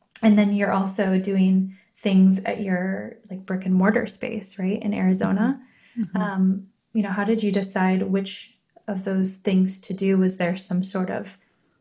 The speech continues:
Speaker 1: time where it was like you had a, an experience or a process that was like, "This is what I need to do, and I'm, I'm pretty sure,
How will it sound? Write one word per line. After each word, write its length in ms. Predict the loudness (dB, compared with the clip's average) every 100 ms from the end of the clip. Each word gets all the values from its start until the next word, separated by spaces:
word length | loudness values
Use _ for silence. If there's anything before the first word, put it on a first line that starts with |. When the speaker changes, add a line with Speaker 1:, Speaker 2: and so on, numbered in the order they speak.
| _ _ _
Speaker 1:
time 440 | 0 4 6 8
where 220 | 6 4 -4
it 60 |
was 140 | -8 -8
like 300 | -8 -10 -16 _
you 120 | -8 -4
had 180 | -4
a, 260 | -4 -6 -10
an 80 | -10
experience 840 | -10 -10 0 4 4 4 0 -2
or 140 | -6 -6
a 60 |
process 580 | -8 -6 -6 -6 -8 -10
that 120 | -12
was 160 | -16 -16
like, 140 | -18 -16
"This 340 | -12 -10 -10
is 160 | -14 -14
what 100 | -16
I 60 | -14
need 220 | -16 -16
to 100 | -20
do, 480 | -14 -10 -10 -10 -14 _
and 140 | -10 -8
I'm, 220 | -8 -12 -16 _
I'm 160 | -12 -12 -12
pretty 240 | -12 -12
sure, 380 | -10 -10 -10 -14